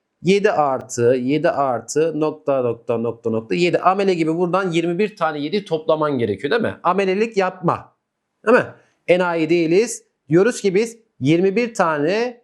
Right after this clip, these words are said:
çarpı yedi dediğim zaman bunların toplamını zaten ne yapmış olacaksın? Ulaşmış olacaksın. E ne yapabilirsin burada?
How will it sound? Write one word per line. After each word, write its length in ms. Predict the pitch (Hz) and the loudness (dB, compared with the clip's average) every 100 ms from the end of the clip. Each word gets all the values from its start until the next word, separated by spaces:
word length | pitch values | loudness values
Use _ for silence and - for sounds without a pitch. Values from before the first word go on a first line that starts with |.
| - | -6
çarpı 480 | - 180 156 151 | 0 0 0 -2
yedi 260 | 143 175 190 | 0 2 2
dediğim 240 | 175 185 | 0 0
zaman 260 | 151 185 214 | -2 -4 -4
bunların 300 | 190 185 180 | -2 -2 -4
toplamını 440 | 185 175 165 151 | -4 -2 -2 -2
zaten 360 | 143 170 165 165 | -2 -2 -2 -4
ne 40 | |
yapmış 280 | 190 - 143 | -4 -4 -2
olacaksın? 380 | 147 127 139 220 | -2 0 -4 -4
Ulaşmış 460 | 160 156 151 190 165 | 0 0 0 -4 -2
olacaksın. 600 | 143 143 143 - 95 - - - - - | 0 0 -2 -6 -6 -8 -20 -20 -6 0
E 100 | 220 | 2
ne 40 | |
yapabilirsin 800 | 269 285 233 180 165 143 - 139 | 2 0 0 2 0 0 -2 -2
burada? 480 | 135 135 277 320 | -2 0 -2 -2